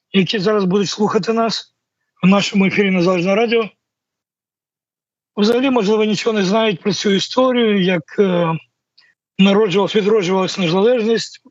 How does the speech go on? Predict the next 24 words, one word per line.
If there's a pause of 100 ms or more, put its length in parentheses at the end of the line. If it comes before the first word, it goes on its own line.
(140)
України, (840)
як
створювались
Збройні
Сили.
Чому? (720)
Ну,
тому
що (960)
не
встигли
народитися (1160)
в
той
час.
Тобто (920)
ті,
що
народилися (640)
в
дев'яносто
першому,
три-чотири
роки,